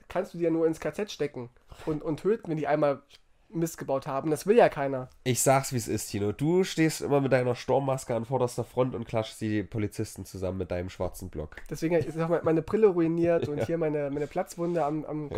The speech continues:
Speaker 1: Knöchel.
Speaker 2: Ähm, spring da mal wirklich in den Schützengraben und mach da mal was. Ich glaube wirklich, dieses ganze Cancel, Cancel Cul-, Ca-,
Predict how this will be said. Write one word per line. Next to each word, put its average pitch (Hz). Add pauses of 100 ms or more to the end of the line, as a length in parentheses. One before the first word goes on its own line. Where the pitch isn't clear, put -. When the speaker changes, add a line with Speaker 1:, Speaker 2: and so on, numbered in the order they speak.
(140)
Speaker 1:
Knöchel. 156 (680)
Speaker 2:
Ähm, 110 (720)
spring 165
da 139
mal 123
wirklich 127
in 110
den 113
Schützengraben 110
und 101
mach 101
da 98
mal 92
was. 90
Ich -
glaube 120
wirklich, 117
dieses 110
ganze 120
Cancel, 120 (140)
Cancel 123
Cul-, 110
Ca-, -